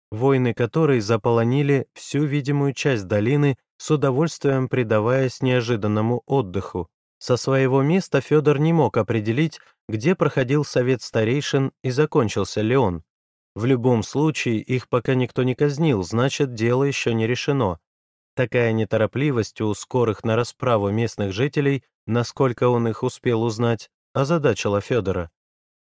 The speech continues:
"Похоже, про нас забыли", — попытался он шевельнуться, встряхнув вялое от жары сознание,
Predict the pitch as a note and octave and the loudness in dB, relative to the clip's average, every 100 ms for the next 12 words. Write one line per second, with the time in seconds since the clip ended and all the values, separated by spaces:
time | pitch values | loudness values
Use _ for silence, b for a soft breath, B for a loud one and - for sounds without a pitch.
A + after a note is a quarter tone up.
0 | _ G#2 - A2+ A#2+ B2+ A2 A#2+ A#2+ A#2+ | _ -4 -4 -2 0 -2 0 0 2 0
1 | G#2 A2 A#2 E3 F#3 F#2+ E2+ _ _ _ | 0 0 0 0 0 0 -4 _ _ _
2 | - A#2 B2 B2 A#2 - A2 G#2+ - G#2 | -6 -2 -2 2 0 0 -2 0 -2 -2
3 | G#2 A2+ D3+ - B2+ - _ - - B2+ | 0 0 -2 0 -4 -4 _ -20 -4 -2
4 | A#2+ C3 D#3+ B2 F#2+ F#2+ A#2 B2 B2+ A#2+ | 0 0 0 -2 -4 -2 0 0 0 -2
5 | - A#2 C3 A#2+ G#2+ C3 B2 C#3+ A2+ F#2 | -4 -2 -2 0 -2 -2 0 0 0 -2
6 | F2+ | -4